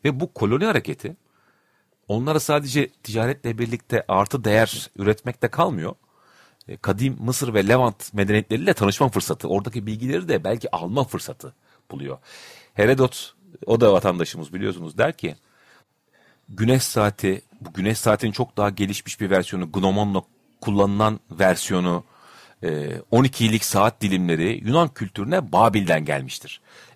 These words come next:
Ekinoks ve gün doğumu belirlenmesi de bu cihazlar sayesinde olmuştur.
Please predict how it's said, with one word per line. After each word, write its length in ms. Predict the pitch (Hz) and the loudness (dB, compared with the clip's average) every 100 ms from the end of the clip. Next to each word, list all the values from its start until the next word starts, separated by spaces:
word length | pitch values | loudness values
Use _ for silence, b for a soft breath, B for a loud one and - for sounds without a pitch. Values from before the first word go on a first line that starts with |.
| - | -8
Ekinoks 580 | - 107 131 - - | -4 -2 -2 -2 -4
ve 80 | 95 | -4
gün 280 | 78 117 113 | 0 -2 0
doğumu 320 | 95 90 82 | 0 0 0
belirlenmesi 640 | 85 92 98 101 113 - | -2 -2 -6 -6 -8 -4
de 140 | 196 135 98 | -2 -2 -2
bu 120 | 123 | -4
cihazlar 460 | 98 101 92 113 | 2 2 4 2
sayesinde 440 | 101 78 71 - - | 2 -2 -4 -8 -16
olmuştur. 440 | - - - - | -20 -20 -20 -20